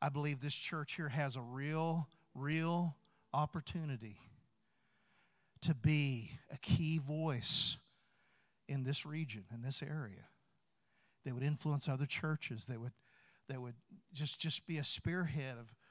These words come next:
of a move of God and, and just activities of God. I believe that, really do. But what's gonna happen, what's gonna determine that in a lot of ways is the people here. Those who decide, "Am I gonna go with this or not?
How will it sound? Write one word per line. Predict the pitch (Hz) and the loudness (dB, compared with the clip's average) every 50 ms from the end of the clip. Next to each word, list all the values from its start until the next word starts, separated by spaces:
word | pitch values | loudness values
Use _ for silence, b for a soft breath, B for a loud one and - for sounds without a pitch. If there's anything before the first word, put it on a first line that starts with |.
| b b b b - 151 | b b b b -6 -4
of | 131 131 | -2 -2
a | |
move | 131 135 143 151 151 139 | -2 0 0 0 0 0
of | 143 135 | -2 -2
God | 131 143 151 165 165 160 139 | -2 -2 0 2 2 2 2
and, | 127 120 123 127 | 0 -2 -8 -8
and | 131 127 | -8 -6
just | 120 139 - - - - | -6 -6 -8 -8 -6 -4
activities | 143 151 - - 175 151 139 143 143 135 120 | -4 -4 -4 -4 -6 -4 -4 -4 -4 -4 -6
of | 123 120 | -6 -6
God. | 135 143 143 123 | -4 -2 -2 -2
I | 123 | -4
believe | 117 123 120 135 156 151 135 - - | -4 -6 -6 -6 -6 -6 -8 -10 -14
that, | 101 95 95 104 - _ b b b b b b - | -14 -14 -16 -18 -20 _ b b b b b b -6
really | 135 143 139 139 | -4 -2 -2 -2
do. | 139 123 151 165 175 147 98 - _ _ _ _ _ b b b b b b b b b b b b b b b b b b b _ - | -4 -6 -6 -6 -8 -8 -10 -12 _ _ _ _ _ b b b b b b b b b b b b b b b b b b b _ -8
But | 127 | -4
what's | 120 139 160 - | -2 -2 -2 -2
gonna | - 185 175 | 0 2 2
happen, | 160 180 190 202 202 - 151 123 127 | 2 2 2 0 -2 -4 -4 -4 -4
what's | 139 147 | -6 -4
gonna | - 175 156 147 | -2 -2 -2 -2
determine | 131 - - 196 208 208 185 151 | -2 -4 -6 -4 -2 0 0 0
that | 135 127 127 131 | 0 0 0 -2
in | 131 | -2
a | 127 127 | -4 -2
lot | 131 135 143 | -2 0 0
of | 147 139 | 0 0
ways | 139 143 147 143 127 | 0 0 0 0 0
is | 143 139 135 | 0 0 -2
the | 127 127 | -2 -4
people | - - 185 190 - - - - - | -4 -4 -4 -4 -4 -8 -10 -12 -12
here. | 120 107 101 - - - _ _ _ _ _ _ _ _ _ _ _ _ _ _ _ _ - | -12 -14 -14 -16 -18 -20 _ _ _ _ _ _ _ _ _ _ _ _ _ _ _ _ 2
Those | 143 151 156 165 175 160 - | 6 8 10 10 10 8 8
who | - 175 | 6 4
decide, | 151 135 139 - - 170 147 139 135 | 4 4 2 2 2 2 2 4 4
"Am | 127 127 127 131 | 2 2 2 2
I | 135 147 | 2 2
gonna | 143 151 143 143 | 2 2 2 2
go | 127 147 147 | 2 2 4
with | 151 151 139 - | 4 4 4 2
this | 151 131 - | 0 -2 -2
or | - 127 | -2 -2
not? | 123 139 143 123 101 - - | -2 -2 -4 -6 -6 -10 -14